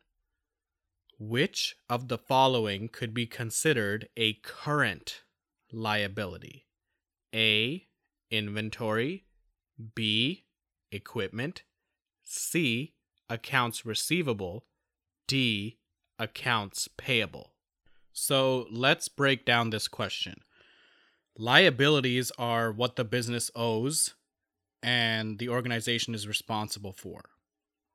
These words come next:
Current liabilities, in general, are owed within one year. Looking at our choices, inventory can be considered a current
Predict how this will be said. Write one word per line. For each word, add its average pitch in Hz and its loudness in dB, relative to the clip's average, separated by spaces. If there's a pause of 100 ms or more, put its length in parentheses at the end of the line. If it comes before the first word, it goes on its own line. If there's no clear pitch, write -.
(280)
Current 208 2
liabilities, 104 -2
in 110 -4
general, 117 0
are 113 -4
owed 113 -4 (240)
within 113 -2
one 107 -4
year. 90 -12 (580)
Looking 175 4
at 147 8
our 120 4
choices, 127 0 (480)
inventory 143 4
can 117 -4
be 123 0
considered 117 0
a 113 0 (100)
current 120 -2